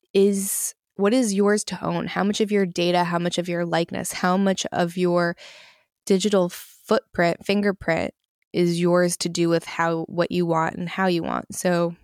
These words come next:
we'll see. As of now, obviously, I don't have that luxury. So it's on the internet forever.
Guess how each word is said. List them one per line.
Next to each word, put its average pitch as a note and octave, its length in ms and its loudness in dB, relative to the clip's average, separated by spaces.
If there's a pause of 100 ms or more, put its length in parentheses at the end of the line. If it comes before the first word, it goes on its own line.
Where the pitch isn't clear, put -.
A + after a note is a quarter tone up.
(240)
we'll F#3 80 0
see. G3 240 2
As E3+ 240 0
of F3+ 60 -2
now, F3+ 200 2
obviously, F3 440 0
I E3+ 40 2
don't E3+ 180 -2
have F#3 180 -6
that F3+ 180 -2
luxury. G3 400 -2
So F3 180 -2
it's E3+ 120 0
on F3+ 120 0
the G3+ 80 -2
internet G#3 300 0
forever. F3 460 0